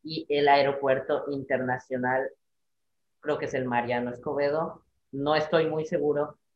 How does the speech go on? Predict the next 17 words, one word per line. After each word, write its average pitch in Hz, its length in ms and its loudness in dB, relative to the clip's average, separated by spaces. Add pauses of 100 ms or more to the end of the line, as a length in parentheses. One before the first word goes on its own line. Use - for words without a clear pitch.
(140)
corríjanme, 156 680 0
pero 220 180 6
bueno, 208 300 4
el 151 120 6
Aeropuerto 170 460 8
Internacional 131 680 0
de 127 80 2
Monterrey. 110 560 -2 (880)
A 143 120 6
ver 175 160 10
si 190 140 6
no 165 140 8
me 156 160 6
eché 156 240 8
a 147 160 10
Monterrey 143 560 4
encima. 139 520 0